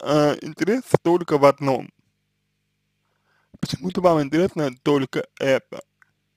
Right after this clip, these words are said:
И когда вы говорите, что я ждала все лето и так далее, то вот тоже в какой-то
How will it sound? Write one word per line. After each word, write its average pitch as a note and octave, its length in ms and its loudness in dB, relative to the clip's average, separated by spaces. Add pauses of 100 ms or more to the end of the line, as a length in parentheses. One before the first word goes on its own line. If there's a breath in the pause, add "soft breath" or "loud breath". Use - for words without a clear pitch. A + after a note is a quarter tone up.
(1300)
И C#3+ 680 0
когда D#3+ 320 2
вы D3+ 120 0
говорите, C#3 540 2
что - 180 -6
я C#3+ 240 2 (140)
ждала C3 880 4
все - 460 -6
лето C#3+ 760 -6
и B2 60 -12
так B2+ 260 -8
далее, E3+ 400 -4 (840)
то C#3 100 -2
вот C#3 220 -4 (280)
тоже C3+ 460 -2 (460)
в - 80 -20
какой-то G3 680 -4